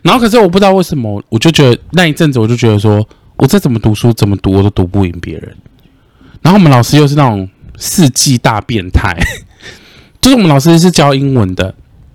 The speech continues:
他就会早上教一教就说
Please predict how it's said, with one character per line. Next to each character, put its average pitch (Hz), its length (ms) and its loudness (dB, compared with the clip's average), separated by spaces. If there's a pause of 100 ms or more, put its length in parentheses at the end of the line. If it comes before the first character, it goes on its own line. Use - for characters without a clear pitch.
(500)
他 - 200 -2
就 151 120 2
会 156 80 2
早 113 180 0
上 117 300 -2 (220)
教 127 160 2
一 - 20 2
教 123 140 2
就 135 60 4
说 131 240 2